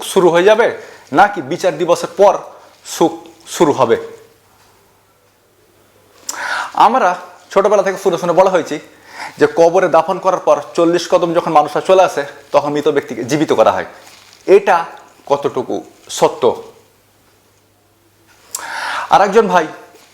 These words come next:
বলেছেন যে পবিত্র কোরআনে আয়াত আছে, যারা আল্লাহর রাস্তায় শহীদ হয় তারা মৃত নয়, তারা জীবিত, এবং তাদেরকে আল্লাহর পক্ষ থেকে খাবার দাবার দেয়া হয়।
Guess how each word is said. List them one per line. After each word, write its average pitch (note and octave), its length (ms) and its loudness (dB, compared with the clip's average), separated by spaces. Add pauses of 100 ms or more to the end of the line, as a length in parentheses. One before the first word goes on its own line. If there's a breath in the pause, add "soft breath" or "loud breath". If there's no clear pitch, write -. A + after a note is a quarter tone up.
(200)
বলেছেন D#3 360 4 (240)
যে C#3 160 2
পবিত্র F3 340 0
কোরআনে E3 300 0
আয়াত F3+ 240 2
আছে, - 140 -8 (840)
যারা C#3 200 4 (100)
আল্লাহর E3 260 0
রাস্তায় D#3+ 280 -4
শহীদ G3+ 260 4
হয় C3+ 120 2 (260)
তারা D3 180 6 (520)
মৃত F3 160 -2 (120)
নয়, B2+ 220 2
তারা C3+ 140 4 (140)
জীবিত, E3 280 2 (260)
এবং C#3+ 120 2 (120)
তাদেরকে E3 340 2
আল্লাহর D#3+ 240 0
পক্ষ - 140 -6 (100)
থেকে C3 160 -4 (300)
খাবার D#3+ 260 2
দাবার C#3 240 4
দেয়া B2+ 200 6
হয়। G#2+ 140 -4